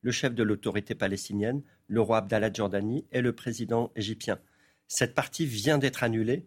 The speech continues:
à cause de la frappe sur l'hôpital. Et donc ça, c'est pour moi assez désastreux. C'est-à-dire que cette conversation qui permettait de remettre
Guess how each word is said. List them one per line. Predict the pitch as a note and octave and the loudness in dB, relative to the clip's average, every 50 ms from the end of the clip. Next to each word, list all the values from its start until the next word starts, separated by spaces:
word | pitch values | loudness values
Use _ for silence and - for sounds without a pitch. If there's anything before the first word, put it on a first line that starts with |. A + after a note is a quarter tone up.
| _ _ _ _ _ _ - | _ _ _ _ _ _ -2
à | C3+ C3+ | -2 0
cause | - - C#3+ D3 D3 C#3+ - - | 2 2 2 4 2 0 -4 -10
de | A2 G#2 A2+ A#2+ | -6 0 2 2
la | A2 A2 | 2 2
frappe | A2 - - B2 - - | 0 0 -2 -4 -2 -2
sur | - B2 | -2 -2
l'hôpital. | A2 G#2 - - - G#2+ F#2+ F2+ F2 - _ _ - - - _ _ - | -2 -2 -6 -2 0 2 2 2 0 -6 _ _ -20 -20 -20 _ _ -2
Et | - B2 | 0 2
donc | A#2+ C#3 C3+ C3 C3 | 4 6 4 4 4
ça, | - D#3+ D3 C#3 | 4 4 2 2
c'est | - - - B2+ A#2+ A2+ A2 - - _ _ _ - | 2 0 2 4 4 6 4 2 0 _ _ _ -2
pour | C#3 A2+ | 0 0
moi | A#2+ A#2+ A#2 A2 - - | 2 4 4 4 4 2
assez | C#3+ - - D3 | 0 0 0 0
désastreux. | A#2+ B2+ A#2 A#2+ A2+ - - - C#3 D3 F#3+ - _ _ _ _ _ _ _ - | 0 2 2 2 0 0 0 0 0 0 0 -2 _ _ _ _ _ _ _ -12
C'est-à-dire | - A#2+ - - A#2+ A2+ C3+ D3+ C#3+ - | -10 -4 0 0 2 4 2 2 2 0
que | - C3+ A#2 | -2 -2 0
cette | - - A#2 - - | 2 0 0 -2 0
conversation | - G3+ G3 F#3+ F#3 F3+ E3+ - - E3+ D#3 - - - D#3+ D3+ D3 - _ _ _ - - _ _ _ - | 2 2 2 4 2 2 2 2 2 2 2 2 2 4 4 4 2 0 _ _ _ -20 -20 _ _ _ -4
qui | - D3 | -2 0
permettait | - F3+ D#3 C#3 D3+ D3+ D3+ D3+ - E3 D#3 D3+ A#2+ | 2 2 4 6 6 4 4 4 4 4 4 4 4
de | A2 B2 A#2 A2 G#2+ G2+ - - - - _ _ | 4 4 6 6 6 4 2 -4 -14 -20 _ _
remettre | - G#2+ G#2 G#2 D#3+ F3+ F3+ F#3+ G3 F#3+ - - - | 0 2 4 6 6 6 6 6 4 4 2 -4 -10